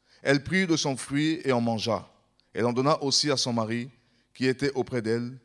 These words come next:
et il en mangea. Les yeux de l'un et de l'autre s'ouvrirent. Ils connurent qu'ils étaient nus,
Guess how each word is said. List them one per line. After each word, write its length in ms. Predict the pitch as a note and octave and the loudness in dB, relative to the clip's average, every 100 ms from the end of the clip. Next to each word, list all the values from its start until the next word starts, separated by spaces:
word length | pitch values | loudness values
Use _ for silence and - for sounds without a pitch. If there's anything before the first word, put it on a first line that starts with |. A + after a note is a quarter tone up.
| _ | _
et 120 | C#3 | -2
il 100 | A#2+ | -2
en 60 | G#2 | -2
mangea. 500 | G2 F2+ F#2+ F#2+ - _ _ _ _ _ _ | -6 -8 -8 -10 -14 _ _ _ _ _ _
Les 280 | C#3+ E3 - | 0 2 2
yeux 140 | G#3 A#3 | 0 0
de 100 | F3+ | 0
l'un 360 | D#3+ F3 G3 - | 2 0 -2 -2
et 100 | F3+ | 0
de 100 | D3+ | 0
l'autre 440 | C#3+ D3+ F3+ F3+ | 2 2 2 0
s'ouvrirent. 640 | D3 - A#2 C3+ E3+ G#2+ D#2+ - _ _ _ _ | -6 -6 -6 -4 -4 -4 -10 -20 _ _ _ _
Ils 140 | A#2 A#2+ | -10 -4
connurent 400 | C#3 C3+ C#3+ D3 | -2 0 0 -2
qu'ils 220 | B2 A2 | -6 -6
étaient 200 | A2+ B2 | -4 -4
nus, 320 | A2+ A#2+ C3 | -2 -4 -6